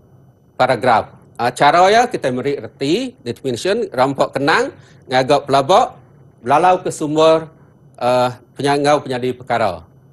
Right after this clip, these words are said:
Okey? Ah, nulis penutup, ianya ah, kena kita mantai ketuduh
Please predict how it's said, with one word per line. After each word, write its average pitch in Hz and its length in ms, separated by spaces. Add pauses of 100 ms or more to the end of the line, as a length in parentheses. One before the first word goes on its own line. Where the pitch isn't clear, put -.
(300)
Okey? 214 300 (640)
Ah, 101 240
nulis 175 320
penutup, 196 640 (1000)
ianya 170 460 (340)
ah, 139 160
kena 214 320
kita 202 160
mantai 185 320
ketuduh 180 320